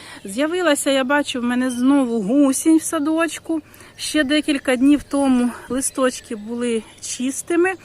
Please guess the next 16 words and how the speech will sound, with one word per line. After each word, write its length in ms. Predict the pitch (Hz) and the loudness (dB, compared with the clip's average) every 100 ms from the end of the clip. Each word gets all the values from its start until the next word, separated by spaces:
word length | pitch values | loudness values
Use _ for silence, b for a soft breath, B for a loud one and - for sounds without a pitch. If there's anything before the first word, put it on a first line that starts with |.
| B B B | B B B
а 160 | 277 330 | 0 0
тепер 420 | 302 - 302 320 | -2 -2 0 2
вони 320 | 277 269 294 | 0 2 0
обгризані. 720 | 262 214 240 226 196 202 202 | -2 -4 -2 -2 -4 -4 -4
А 140 | 214 240 | -2 2
може, 340 | 294 330 277 | 4 2 0
це 260 | - 262 240 | -2 -2 0
і 80 | 240 | 0
не 160 | 262 | 0
гусінь, 500 | 269 359 392 - 294 | 0 0 -2 -2 -4
а 60 | 226 | -2
може, 320 | 247 302 294 | -2 -2 -2
це 220 | 262 254 | -4 -4
ось 200 | 233 240 | -2 -4
ці 240 | - - 302 B B B | -4 -2 -4 B B B
яскраві 800 | 220 240 - - 302 359 320 302 | -4 -4 -2 2 6 6 4 0